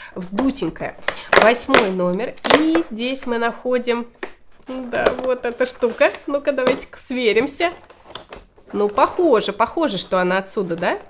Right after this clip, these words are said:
Наверное, отсюда она и есть. И здесь у нас вот такие вот гидрогелевые патчи под глаза с экстрактом ванили и гиалурона.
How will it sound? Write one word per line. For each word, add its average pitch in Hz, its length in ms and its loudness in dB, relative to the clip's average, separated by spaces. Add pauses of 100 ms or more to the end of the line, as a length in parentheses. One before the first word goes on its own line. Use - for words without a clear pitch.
(100)
Наверное, 247 480 2
отсюда 247 380 -2
она 233 160 -2
и 240 120 -2
есть. 226 320 -4 (380)
И 285 180 4
здесь 233 460 -2
у 254 60 -2
нас 247 260 0
вот 226 140 -2
такие 240 300 -4
вот 240 180 -2
гидрогелевые 214 960 0
патчи 226 360 -2
под 185 220 -6
глаза 180 460 0 (280)
с - 200 -2
экстрактом 196 720 -4
ванили 175 720 -2 (260)
и 220 80 -6
гиалурона. 190 840 2